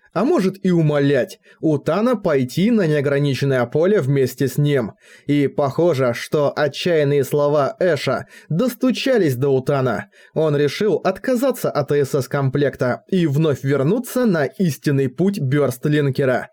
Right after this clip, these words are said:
Вероятнее всего, они условились встретиться на неограниченном нейтральном поле, а затем воссоединиться с Нега Небулас после того, как тот закончит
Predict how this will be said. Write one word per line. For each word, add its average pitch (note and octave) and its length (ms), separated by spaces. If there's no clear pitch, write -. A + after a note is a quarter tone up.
Вероятнее C#3+ 560
всего, C#3+ 540
они G3+ 280
условились A#3+ 720
встретиться G#3 600
на E3+ 200
неограниченном F3+ 800
нейтральном C#3+ 640
поле, C3+ 440
а C#3+ 160
затем E3 460
воссоединиться F3+ 1000
с - 100
Нега C#3+ 280
Небулас A#3 600
после C#3+ 320
того, C3+ 420
как - 380
тот C#4 200
закончит A#3 680